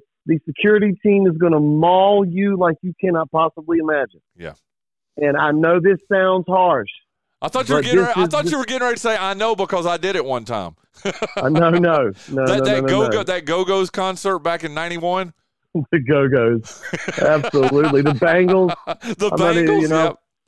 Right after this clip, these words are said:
Speaker 1: yeah, yeah. I'm not even allowed at a Spice Girls concert
Speaker 2: <laughs>
Speaker 1: anymore. Uh, but the, uh, no, the, the truth is you cannot, I think, look, listen, if you, I think the rule should be if you step on the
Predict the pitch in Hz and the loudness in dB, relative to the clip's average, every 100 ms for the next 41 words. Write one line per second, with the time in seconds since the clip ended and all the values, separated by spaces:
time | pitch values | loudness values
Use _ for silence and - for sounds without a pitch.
0 | _ _ - 147 147 151 151 147 143 151 | _ _ -2 2 4 4 2 2 -2 -4
1 | 160 151 156 156 151 147 135 139 151 156 | -6 -2 0 0 0 0 0 2 2 2
2 | 139 113 120 110 - 139 139 - 131 113 | 2 0 -2 -4 -6 -2 -2 -2 -4 -4
3 | 98 110 110 107 147 226 101 104 98 208 | -4 -6 -6 -4 -4 -4 -4 -8 -6 -2
4 | 107 120 - - 151 147 156 160 151 147 | 0 0 0 0 0 4 4 6 4 2
5 | - _ _ _ _ - - 175 165 180 | -2 _ _ _ _ -20 -16 -2 2 2
6 | 160 160 156 - _ 175 156 - 160 156 | 2 2 0 -2 _ -20 -20 -6 -4 -2
7 | - 208 196 208 180 147 156 170 180 156 | 2 2 2 4 4 2 -2 -2 0 2
8 | 151 160 170 170 - _ _ _ _ _ | 2 2 2 -2 -6 _ _ _ _ _
9 | 151 - 165 170 196 170 190 160 160 180 | -4 0 0 2 0 2 0 0 0 0
10 | 180 156 143 180 202 170 180 196 185 170 | -2 -2 -2 0 0 2 0 0 0 0
11 | 156 180 190 190 170 175 156 165 151 - | 4 4 2 -2 -4 0 0 -2 -4 0
12 | 170 - 175 170 | 0 2 2 0